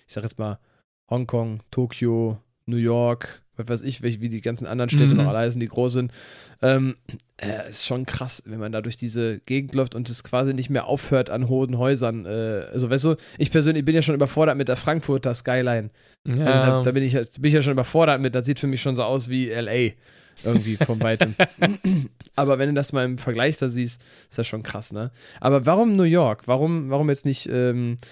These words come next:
Speaker 1: keine Ahnung, Boston, äh, Washington, äh, Los Angeles, San Francisco? Warum New York? Wie kam die Wahl? Wie kam's dazu?
Speaker 2: Also, äh, erstmal New York, Big Apple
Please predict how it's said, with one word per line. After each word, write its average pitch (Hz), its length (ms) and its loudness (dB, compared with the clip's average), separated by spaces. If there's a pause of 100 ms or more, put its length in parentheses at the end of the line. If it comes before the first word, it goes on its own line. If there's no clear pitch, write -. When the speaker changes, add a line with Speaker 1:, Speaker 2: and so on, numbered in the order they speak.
(200)
Speaker 1:
keine 127 160 0
Ahnung, 120 160 2
Boston, 117 680 -2
äh, 104 340 -2
Washington, 113 800 0
äh, 101 320 0
Los 110 240 -2
Angeles, 120 480 0
San 127 120 -2
Francisco? 123 460 -2
Warum 156 240 2
New 185 60 2
York? 151 440 -2
Wie 123 60 -6
kam 139 380 -4
die 131 120 -6
Wahl? 110 460 -2 (380)
Wie - 80 -12
kam's 117 320 -4
dazu? - 300 -12 (180)
Speaker 2:
Also, 113 480 -6
äh, 117 320 -10
erstmal 113 680 -4
New 127 200 2
York, 135 680 0
Big 143 360 -2
Apple 165 480 -2